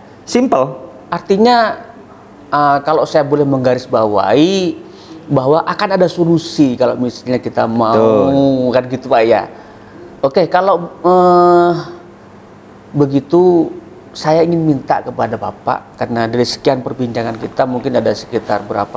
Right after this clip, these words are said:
Speaker 2: menit yang lalu, boleh tidak Bapak memberikan, eh, apa istilahnya, kesimpulan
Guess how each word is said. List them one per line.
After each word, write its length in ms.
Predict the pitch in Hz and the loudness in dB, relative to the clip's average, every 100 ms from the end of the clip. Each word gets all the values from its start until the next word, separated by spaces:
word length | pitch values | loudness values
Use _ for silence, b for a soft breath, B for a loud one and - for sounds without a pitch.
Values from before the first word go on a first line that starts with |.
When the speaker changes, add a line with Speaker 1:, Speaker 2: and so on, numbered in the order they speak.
| 113 | -6
Speaker 2:
menit 240 | 117 113 | -2 -4
yang 160 | 113 113 | -6 -12
lalu, 480 | 101 110 127 143 139 - - - - - - | -12 -10 -6 -6 -6 -14 -20 -20 -20 -20 -12
boleh 300 | 127 131 160 | 0 2 2
tidak 320 | 147 117 - | 0 -4 -4
Bapak 320 | 104 104 123 | -4 -4 -4
memberikan, 580 | 117 110 107 110 - 107 107 107 107 107 | -4 -8 -10 -12 -6 -4 -4 -4 -4 -4
eh, 640 | 107 117 113 110 107 113 - - - - - - - - - - | 0 2 4 2 2 -2 -8 -18 -20 -20 -20 -20 -20 -20 -20 -10
apa 160 | - - | -8 -8
istilahnya, 280 | - - - | -10 -14 -8
kesimpulan 680 | 139 156 143 151 151 131 | -2 0 2 2 2 2